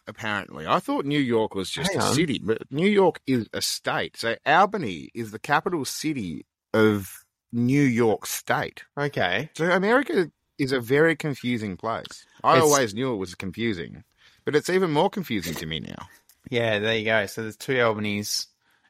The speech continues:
Speaker 2: in the world.
Speaker 1: Hmm.
Speaker 2: I thought it was Washington State. Isn't that where New York is?
Speaker 1: Oh, there,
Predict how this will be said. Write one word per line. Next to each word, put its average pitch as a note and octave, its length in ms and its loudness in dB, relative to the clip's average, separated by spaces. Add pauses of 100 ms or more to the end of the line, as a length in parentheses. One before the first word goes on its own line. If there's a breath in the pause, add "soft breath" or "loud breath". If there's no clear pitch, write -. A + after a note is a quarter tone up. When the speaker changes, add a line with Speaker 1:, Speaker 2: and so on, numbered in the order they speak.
Speaker 2:
in B2 120 0
the A#2+ 60 2
world. G2+ 520 4
Speaker 1:
Hmm. D#3+ 400 4
Speaker 2:
I F#3+ 120 4
thought A3 220 4
it G#3 40 6
was F3 140 -2
Washington F3+ 420 0
State. - 340 -2 (200)
Isn't C3+ 160 -4
that D#3+ 120 2
where E3+ 120 6
New E3+ 100 2
York E3+ 280 4
is? F#3 320 0
Speaker 1:
Oh, C3 200 6
there, C3+ 240 2